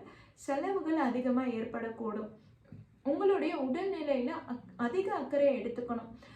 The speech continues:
முக்கியமா சொல்ல, குறிப்பிட்டு சொல்லணும்னா, அ, இடுப்பு கீழே, அ, லோயர் பாடி, இங்கெல்லாம் வந்து ஒரு ம-, பேக் பெயினோ, மசில்ஸ் பெயினோ,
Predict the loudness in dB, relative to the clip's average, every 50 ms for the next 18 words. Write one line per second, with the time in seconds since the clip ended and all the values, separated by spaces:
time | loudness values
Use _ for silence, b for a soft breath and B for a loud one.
0 | B B B -2 0 0 0 0 -2 -2 -2 -4 -2 -2 2 2 4 4 4 4
1 | 2 2 0 -2 -2 -2 -2 -2 -2 -2 0 -2 -2 0 0 0 0 -2 -4 -6
2 | B B B B B B B -2 -2 -2 -2 -2 -2 0 0 -2 -2 -2 -4 -2
3 | -2 0 2 2 4 4 2 2 0 B B B B B B -6 -4 -2 0 0
4 | 2 2 2 2 2 0 0 2 2 2 4 4 2 0 -2 -4 -6 -4 -4 -2
5 | -2 0 -2 -2 -2 -2 -2 -4 -2 -2 -2 -2 -2 -2 0 0 0 6 8 8
6 | 8 8 8 6 4 4 4 4 4 4 4 4 4 2 0 0 -2 -2 -2 -2
7 | -2 0 0 0 -2 0 0 0 0 0 -2 -4 -6 -6 -8 -6 -6 -4 -4 -2
8 | -2 -2 -4